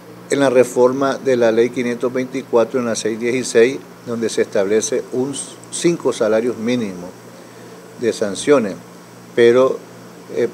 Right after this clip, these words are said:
puede llegar hasta uno, entonces queda con uno,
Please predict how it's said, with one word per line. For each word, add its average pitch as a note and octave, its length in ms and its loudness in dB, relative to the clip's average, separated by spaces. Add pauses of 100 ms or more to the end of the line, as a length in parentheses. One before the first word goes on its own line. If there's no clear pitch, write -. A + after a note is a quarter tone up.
(100)
puede C3 400 8
llegar A2 320 4
hasta A#2+ 260 0
uno, G#2+ 280 0
entonces G#2+ 360 -4
queda A#2+ 280 2
con A#2+ 200 0
uno, A#2+ 320 0